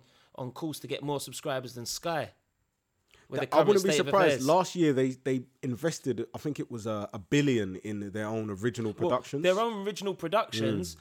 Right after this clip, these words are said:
Speaker 1: are what, is what killing it. So we watched, uh, watched Bird Box, which everyone's talking about.
Speaker 2: Yeah, I was gonna ask you about that.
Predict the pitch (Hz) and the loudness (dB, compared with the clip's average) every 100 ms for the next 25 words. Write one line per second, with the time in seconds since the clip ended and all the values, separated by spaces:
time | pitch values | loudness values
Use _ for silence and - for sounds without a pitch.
0 | _ 143 151 175 - - 143 135 147 - | _ -4 0 0 0 -4 -8 -6 -6 -6
1 | - 214 165 127 139 143 208 202 190 - | -4 -2 -2 -4 -4 -4 -4 0 -2 -2
2 | - - 165 156 156 151 151 - - 180 | -6 -2 0 2 0 0 -2 -2 4 4
3 | 147 165 180 - 151 151 143 - 151 139 | 4 0 0 -6 -6 -4 -4 -4 -6 -4
4 | 131 143 - 90 98 120 135 123 117 139 | 0 0 0 -2 0 0 0 -2 2 4
5 | 151 151 143 127 120 135 165 | 6 4 2 2 4 2 0